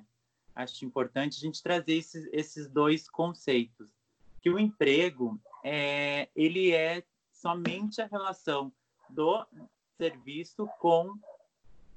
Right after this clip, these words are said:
ah, o pagamento. Então, é somente essa troca de trabalhar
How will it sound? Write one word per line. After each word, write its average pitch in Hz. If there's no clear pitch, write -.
ah, 160
o 160
pagamento. 170
Então, 139
é 139
somente 151
essa 160
troca 139
de 123
trabalhar 135